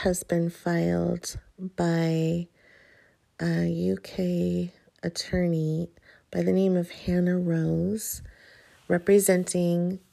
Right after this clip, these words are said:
the people of the U K. um, for crimes against humanity with the International Criminal Court. And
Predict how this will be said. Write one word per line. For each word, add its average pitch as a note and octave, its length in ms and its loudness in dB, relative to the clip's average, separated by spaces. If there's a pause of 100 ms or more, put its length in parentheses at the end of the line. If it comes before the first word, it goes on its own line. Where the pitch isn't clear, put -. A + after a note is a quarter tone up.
(580)
the E3+ 260 0
people - 680 -2 (260)
of F3 180 -4
the F3+ 100 -2
U F3 280 -2
K. F3 600 -4 (920)
um, E3+ 580 -4
for F3+ 440 2
crimes F3 460 -2
against - 460 -2
humanity E3 1160 -2 (640)
with E3+ 160 0
the F3+ 100 -2
International E3+ 840 -2
Criminal D#3+ 420 -6
Court. - 800 -4 (1160)
And E3+ 640 0